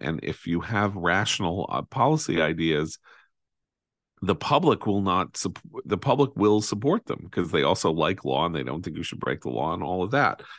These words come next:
As I say, the part, this is part of the brokenness of our political system that, that this,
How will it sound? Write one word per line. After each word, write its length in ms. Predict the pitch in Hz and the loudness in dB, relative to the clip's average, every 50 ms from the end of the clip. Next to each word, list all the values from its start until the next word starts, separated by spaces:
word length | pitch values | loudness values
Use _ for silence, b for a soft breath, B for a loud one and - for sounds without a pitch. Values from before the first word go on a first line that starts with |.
| B B _ _ _ _ _ _ _ _ _ _ _ _ _ _ | B B _ _ _ _ _ _ _ _ _ _ _ _ _ _
As 240 | 92 80 82 82 85 | -4 -4 -2 0 0
I 80 | 87 87 | 0 0
say, 220 | - - 143 135 | 2 4 4 4
the 80 | 101 73 | 4 2
part, 260 | - - - - - | 0 -2 -4 -2 0
this 220 | 90 107 - - | 0 0 0 -2
is 80 | 101 - | -4 -6
part 320 | - - - 98 85 90 | -6 -2 2 2 4 4
of 120 | 92 78 78 | 2 2 0
the 100 | 90 85 | -2 -2
brokenness 640 | 78 - 90 90 98 - - 92 85 76 76 - - | 0 2 2 2 2 0 -2 -2 -2 -4 -4 -4 -2
of 80 | 69 | 0
our 100 | 65 71 | 0 0
political 460 | 78 - - 90 95 131 143 - - 78 | -2 -2 -2 0 0 0 0 -2 -6 -8
system 480 | - - 76 69 - - 78 76 78 | -6 -6 -6 -6 -4 -4 -4 -2 -2
that, 220 | 78 76 76 - b b b b b b b b b _ - | 0 -2 -2 -4 b b b b b b b b b _ -12
that 380 | - - 95 78 71 - - _ _ _ | -2 2 2 4 4 2 0 _ _ _
this, 260 | - - 98 - - | -4 -2 -2 -2 -2